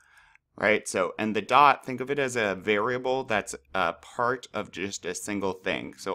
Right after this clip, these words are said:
all of this is part of the song variable. All right, let's go ahead, run the program,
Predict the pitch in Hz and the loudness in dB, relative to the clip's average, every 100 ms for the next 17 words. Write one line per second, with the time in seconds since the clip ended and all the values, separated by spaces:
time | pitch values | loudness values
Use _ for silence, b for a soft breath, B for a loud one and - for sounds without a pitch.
0 | - 120 131 123 117 110 98 - 98 92 | 2 2 4 0 -4 -6 -10 -6 -6 -6
1 | 90 - 90 87 85 87 85 71 - 50 | -6 -4 -2 -2 -6 -4 -4 -4 -8 -12
2 | - b b b b - 98 - - - | -14 b b b b -2 0 0 -4 -4
3 | 110 - - - - 107 98 95 92 90 | -4 -4 -8 -8 0 2 4 4 2 0
4 | 98 - 117 143 151 143 135 127 127 120 | -4 -6 0 0 0 -2 0 0 0 0
5 | 117 110 | 0 -4